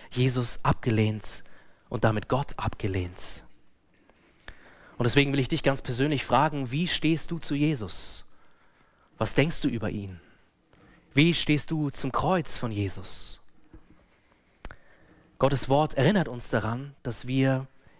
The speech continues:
nicht zu Gott gehören können ohne Jesus. Er ist die Brücke, die jeder nehmen muss. Es gibt keinen anderen Weg, Gott zu kennen,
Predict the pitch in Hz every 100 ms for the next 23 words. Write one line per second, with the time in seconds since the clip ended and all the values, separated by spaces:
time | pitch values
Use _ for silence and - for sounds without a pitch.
0 | - 127 220 - - 143 143 165 - 135
1 | 120 135 117 110 120 117 113 131 156 120
2 | 101 92 92 - - - - - - -
3 | 131 156 - 131 135 170 185 196 - -
4 | 127 123 151 156 156 139 101 92 - -
5 | - - - 190 - 160 160 131 170 170
6 | 143 135 151 160 - - - - 147 -
7 | - 139 139 131 123 120